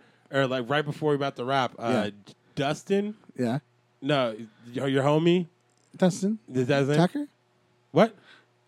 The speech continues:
Speaker 2: Dustin Tucker?
Speaker 1: No, the dude in Show Me Your Jam. Can you show me your jam? Who was that? It was your buddy who guessed in on it.
Speaker 2: I had a friend here?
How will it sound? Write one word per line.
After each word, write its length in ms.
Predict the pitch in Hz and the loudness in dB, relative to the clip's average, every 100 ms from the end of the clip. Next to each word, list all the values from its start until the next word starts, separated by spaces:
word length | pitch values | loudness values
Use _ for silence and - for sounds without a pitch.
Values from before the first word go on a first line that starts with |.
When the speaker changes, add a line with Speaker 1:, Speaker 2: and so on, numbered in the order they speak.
| - | -6
Speaker 2:
Dustin 280 | 156 170 | -4 -2
Tucker? 340 | 151 165 226 311 | -2 0 0 -2
Speaker 1:
No, 320 | 143 196 170 139 | 2 4 4 2
the 120 | 147 | 2
dude 500 | 151 185 196 165 147 - 143 | 2 2 2 -2 -10 -18 -12
in 180 | 151 151 | -4 -4
Show 220 | 147 185 | 0 2
Me 100 | 190 185 | 2 2
Your 100 | 156 | 0
Jam. 440 | 143 156 117 98 - | 0 -2 -4 -8 -8
Can 140 | 139 | -4
you 80 | 135 | -2
show 160 | - 151 | -2 -2
me 100 | 147 | -2
your 120 | 139 | -4
jam? 300 | 135 143 139 | -2 -4 -2
Who 120 | 143 | -2
was 160 | 147 131 | -2 -2
that? 220 | 123 95 | -6 -8
It 80 | 110 | -8
was 100 | 117 | -8
your 80 | 110 | -8
buddy 360 | 113 127 98 90 _ _ _ _ - | -6 -8 -8 -16 _ _ _ _ -16
who 60 | |
guessed 340 | 110 120 95 - | -10 -10 -12 -16
in 220 | 104 98 | -16 -14
on 160 | 95 90 | -14 -16
it. 140 | 90 _ _ _ | -20 _ _ _
Speaker 2:
I 80 | 127 | -4
had 100 | 185 | -2
a 40 | |
friend 400 | 165 - 127 170 | -4 -4 -2 -2
here? 260 | 190 220 240 | -2 -4 -6